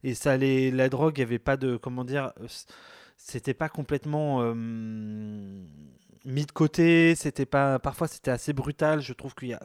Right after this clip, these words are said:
quand même une mise en scène qui est, qui est pas mal là-dessus, et cetera, et le, la narration par Nick Six, je trouve ça assez bon. Mais par exemple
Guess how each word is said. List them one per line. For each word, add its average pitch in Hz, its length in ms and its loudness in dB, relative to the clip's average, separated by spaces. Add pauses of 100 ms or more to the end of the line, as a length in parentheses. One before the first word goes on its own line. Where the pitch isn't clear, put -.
quand 143 100 -4
même 143 180 0 (680)
une 131 120 -4
mise 139 160 4
en 143 80 4
scène 165 260 2
qui 139 100 -2
est, 127 260 4
qui 131 100 -4
est - 20 -18
pas 143 160 4
mal 151 300 4
là-dessus, 147 680 0
et 120 140 2
cetera, 143 720 0
et 117 140 0
le, 117 680 -2
la 120 120 0
narration 131 420 0
par 135 160 -2
Nick 131 140 -6
Six, 147 220 -10
je - 60 -14
trouve 127 140 -12
ça - 140 -8
assez 143 320 -2
bon. 175 240 0 (1300)
Mais 170 160 4
par 185 180 4
exemple 180 480 0